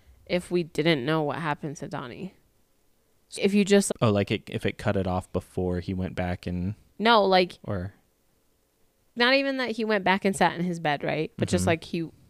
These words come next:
Speaker 1: maybe he's in front of his house or something, and he does the weird laughing thing then when he realizes the date. And then it just cuts to, like,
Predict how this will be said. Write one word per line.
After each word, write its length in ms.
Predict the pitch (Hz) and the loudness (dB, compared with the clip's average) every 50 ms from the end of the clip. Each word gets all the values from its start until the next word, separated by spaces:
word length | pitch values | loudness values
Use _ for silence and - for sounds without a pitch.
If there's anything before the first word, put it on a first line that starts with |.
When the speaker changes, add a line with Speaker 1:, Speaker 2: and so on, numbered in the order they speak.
| _ _ _ - _ _ _ - - 120 120 - | _ _ _ -20 _ _ _ -14 -12 -10 -2 2
Speaker 1:
maybe 220 | 165 175 175 185 - | 4 6 6 6 4
he's 240 | _ - 202 185 190 | _ -4 -4 -2 -2
in 100 | 190 185 | -2 -2
front 200 | 180 - 175 170 170 | 0 0 2 2 2
of 80 | 165 | 2
his 140 | 185 180 170 | 0 0 0
house 300 | 185 165 139 135 165 - | 2 2 2 2 2 0
or 80 | 165 165 | -4 -6
something, 320 | - - 160 165 160 160 | -6 -6 -6 -6 -4 -4
and 120 | 156 160 | -4 -6
he 220 | - - 160 156 151 - - - - _ - | -4 -6 -6 -6 -8 -12 -20 -20 -12 _ 2
does 180 | 170 165 165 | 2 2 2
the 80 | - 160 | 2 -4
weird 280 | 156 170 160 156 156 160 | -2 -2 -4 -4 -4 -4
laughing 400 | 147 143 147 - - 165 156 156 | -6 -6 -6 -6 -8 -8 -8 -8
thing 260 | - 170 147 143 143 | -8 -8 -8 -6 -6
then 360 | 147 147 151 - - - 170 _ - _ _ _ _ _ _ _ _ - | -6 -6 -6 -6 -8 -10 -10 _ -12 _ _ _ _ _ _ _ _ -8
when 120 | 185 165 | -6 -4
he 60 | 165 | -2
realizes 540 | 165 160 156 151 147 151 156 160 170 151 170 | -2 -2 -2 0 0 0 0 -2 -4 -6 -6
the 80 | 165 147 | -6 -4
date. 440 | - 147 139 151 160 170 196 226 _ _ _ _ _ _ _ _ _ _ _ _ - | -2 -2 0 0 0 -2 -4 -6 _ _ _ _ _ _ _ _ _ _ _ _ 0
And 180 | 185 180 185 185 | 2 4 6 6
then 160 | 185 185 185 | 6 6 4
it 80 | 175 165 | 2 0
just 200 | - 190 - - | 0 -4 -2 -2
cuts 320 | - - 196 180 - - - | 2 2 2 2 2 -2 -2
to, 160 | - 202 180 | 2 2 4
like, 420 | 175 175 165 165 - - - 262 | 4 4 2 0 -2 -6 -20 -20